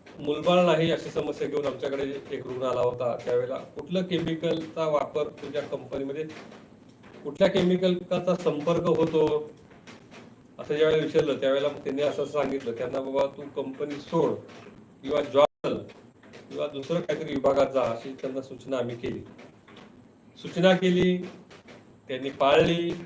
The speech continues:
औषधोपचार चालू केले आणि त्यांना, म्हणजे,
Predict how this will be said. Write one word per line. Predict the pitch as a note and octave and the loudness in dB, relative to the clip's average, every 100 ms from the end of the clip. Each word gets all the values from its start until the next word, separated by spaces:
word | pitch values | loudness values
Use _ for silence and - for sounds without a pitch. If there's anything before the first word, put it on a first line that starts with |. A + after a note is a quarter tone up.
| - | -14
औषधोपचार | - - D3 D#3 C#3+ | -14 -8 -6 -4 -2
चालू | D3+ D3 | -2 -4
केले | D3+ D3+ | -8 -4
आणि | D3 C3+ D#3+ | -4 -6 -8
त्यांना, | F3 - C3 C3+ - - - - - - - - - - - C3+ | -10 -10 -10 -10 -10 -14 -20 -20 -18 -16 -16 -20 -20 -20 -18 -10
म्हणजे, | C#3+ C#3 A#2+ | -2 -2 -4